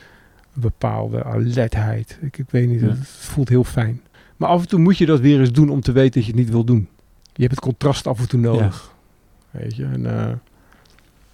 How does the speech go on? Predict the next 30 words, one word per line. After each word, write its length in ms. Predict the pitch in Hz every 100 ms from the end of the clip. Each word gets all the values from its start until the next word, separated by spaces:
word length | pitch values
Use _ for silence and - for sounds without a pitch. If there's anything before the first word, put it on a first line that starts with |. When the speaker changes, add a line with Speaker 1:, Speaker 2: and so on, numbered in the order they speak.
| _ -
Speaker 1:
ja, 120 | -
Speaker 2:
Hoe 80 | 139
Speaker 1:
ik 80 | 117
denk, 200 | 123 131
ik, 160 | 131 139
ik, 160 | 139
ik, 320 | 165 180 185 160
ik 100 | 147
heb 120 | -
zelf, 200 | 139 131
ik 100 | 120
was 160 | 123
al 140 | 123 113
een 80 | 110
tijdje, 500 | - 131 - 135 131
zat 140 | 123
ik 80 | 117
helemaal 220 | 123 127
on 60 | 127
the 60 | 127
raw 160 | 131
food 280 | 123 156 156
en 100 | 135
toen 140 | 127
gebruikte 340 | 107 117 127 135
ik 60 |
toch 140 | - 143
nog 100 | 139
cannabis, 360 | 165 175 127
hoor. 120 | -